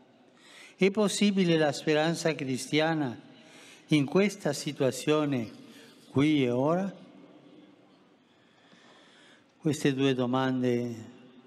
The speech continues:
toccano la nostra identità, la vita delle nostre famiglie,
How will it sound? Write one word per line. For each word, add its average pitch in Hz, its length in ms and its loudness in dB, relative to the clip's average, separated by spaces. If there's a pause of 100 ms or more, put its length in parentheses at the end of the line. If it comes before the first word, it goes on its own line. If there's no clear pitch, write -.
(360)
toccano 110 760 -4
la 117 160 -4
nostra 123 440 -2
identità, 117 840 -4 (800)
la 127 140 0
vita 156 340 -2
delle 143 240 0
nostre 135 380 -2
famiglie, 123 760 0